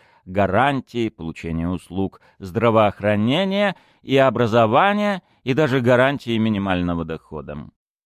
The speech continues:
В некоторых странах, таких как Швеция и прочих скандинавских странах,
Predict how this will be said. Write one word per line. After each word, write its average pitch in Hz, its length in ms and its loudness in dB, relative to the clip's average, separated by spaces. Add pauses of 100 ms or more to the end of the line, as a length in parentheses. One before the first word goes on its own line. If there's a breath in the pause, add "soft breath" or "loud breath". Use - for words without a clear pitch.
В 95 120 -6
некоторых 117 460 0
странах, 95 560 -4
таких 87 400 -14
как 80 180 -14
Швеция 87 540 -4
и 80 80 -4
прочих 87 500 -8
скандинавских 82 800 -10
странах, 107 560 -2